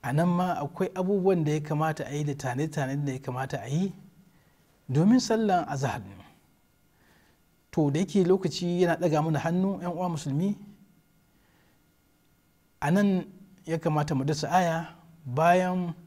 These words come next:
mun ji bayani kyauta da Annabi sallallahu alaihi wasallam ya yi muna na tiket ɗin umra da tiket ɗin hajji ga duk wanda yake da buƙata.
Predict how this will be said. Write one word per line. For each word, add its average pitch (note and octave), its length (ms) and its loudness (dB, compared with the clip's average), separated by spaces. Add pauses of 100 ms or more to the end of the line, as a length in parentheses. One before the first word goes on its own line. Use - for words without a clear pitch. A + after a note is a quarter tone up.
(520)
mun D#3+ 320 0
ji F#3+ 120 4
bayani E3 680 0 (340)
kyauta E3 800 -2 (480)
da C#3 160 -2
Annabi C#3+ 300 -2
sallallahu C#3+ 560 -4
alaihi C3+ 260 -6
wasallam C3+ 600 -4
ya C3+ 100 -2
yi D3+ 80 2
muna D3+ 340 0 (360)
na C#3+ 120 0
tiket D3+ 480 -2
ɗin D3 180 0 (100)
umra D#3 460 0 (440)
da B2 60 -8
tiket D3+ 380 -4
ɗin C#3 180 -6
hajji D#3 760 -2 (760)
ga C3 120 -4
duk E3 260 0
wanda E3+ 220 2
yake C#3 320 -2
da A#2+ 120 -6
buƙata. A#2+ 580 -2